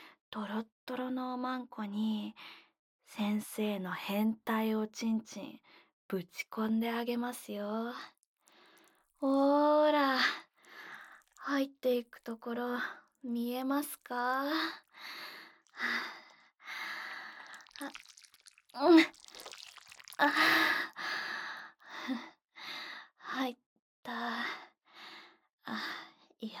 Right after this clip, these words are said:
っぱりちょっときついですね。 じゃあ、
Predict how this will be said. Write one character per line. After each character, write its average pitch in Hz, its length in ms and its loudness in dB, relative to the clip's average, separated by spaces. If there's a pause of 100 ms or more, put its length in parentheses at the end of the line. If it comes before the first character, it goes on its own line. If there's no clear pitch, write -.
っ - 40 -20 (140)
ぱ 226 160 -4
り 214 140 -4 (720)
ち - 160 -6
ょ 262 60 -2
っ 277 60 -10 (140)
と 240 120 -4
き - 180 -14
つ - 220 -6
い 240 60 -2
で 220 120 -2
す - 120 -10
ね。 190 400 -8 (3250)
じ 240 120 -2
ゃ 233 240 2
あ、 - 180 0